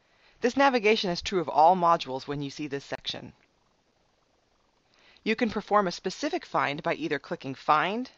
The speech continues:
and typing the information in the applicable field, or type any part of the information that you wish to find in this field up here, and voila!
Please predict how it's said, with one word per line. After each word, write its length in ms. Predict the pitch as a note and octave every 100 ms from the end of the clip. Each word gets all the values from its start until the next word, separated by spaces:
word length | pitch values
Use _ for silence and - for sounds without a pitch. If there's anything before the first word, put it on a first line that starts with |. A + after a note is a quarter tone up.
| -
and 120 | D#3+
typing 320 | F#3 F3 F#3+
the 60 | E3+
information 500 | F3 E3 D#3+ - -
in 140 | D#3
the 80 | D3+
applicable 400 | C3+ F3 F3+ D3
field, 480 | - G#3 B2 - - _ _ -
or 440 | C4+ F#3+ C3 F3+ _ _ _ _ _ _
type 200 | - B3+
any 200 | - D4
part 280 | C#4+ - A#3+
of 80 | B3
the 80 | G3
information 440 | F3+ D#3+ D#3 E3
that 100 | D3+
you 100 | D3
wish 140 | E3 -
to 100 | F#3
find 300 | D#3+ C#3+ C#3
in 180 | D#3
this 160 | E3+ A3+
field 240 | - E3
up 120 | C#3+ -
here, 360 | F3+ B2+ A#2+ _ - _
and 300 | D3 C#3+ D3+ -
voila! 500 | B2+ C3+ C3+ F3+ -